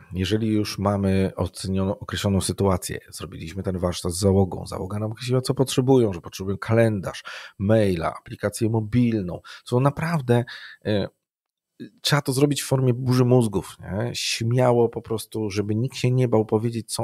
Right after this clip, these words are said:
on uważa, co on by widział. Nie oceniać. Broń Boże, nie oceniać. Broń Boże, nie mówić, że, że to jest z-, złe, bo my chcemy jak najwięcej od nich usłyszeć. To jest bardzo ważne, co musi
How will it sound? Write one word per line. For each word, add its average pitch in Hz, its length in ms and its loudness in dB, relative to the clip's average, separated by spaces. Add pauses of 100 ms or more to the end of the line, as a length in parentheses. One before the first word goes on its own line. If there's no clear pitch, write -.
on 120 260 -2
uważa, 110 520 0
co - 200 -8
on 107 220 -4
by 101 120 -4
widział. 104 500 0 (400)
Nie 120 320 0
oceniać. 107 640 2
Broń 123 300 2
Boże, 120 300 2
nie 117 160 0
oceniać. 110 440 -6
Broń 113 220 -6
Boże, 117 240 0
nie 113 140 0
mówić, 120 360 -2
że, 110 180 0 (280)
że 107 140 0
to 104 120 2
jest 101 120 4
z-, 98 260 4
złe, 98 560 2
bo 82 280 -4 (320)
my 120 160 2
chcemy 117 340 0
jak 113 220 0
najwięcej 110 400 0
od 101 80 0
nich 98 160 -6
usłyszeć. - 480 -2
To 107 80 0
jest 104 120 0
bardzo 110 280 2
ważne, 101 440 2
co 101 140 -6
musi 107 380 -4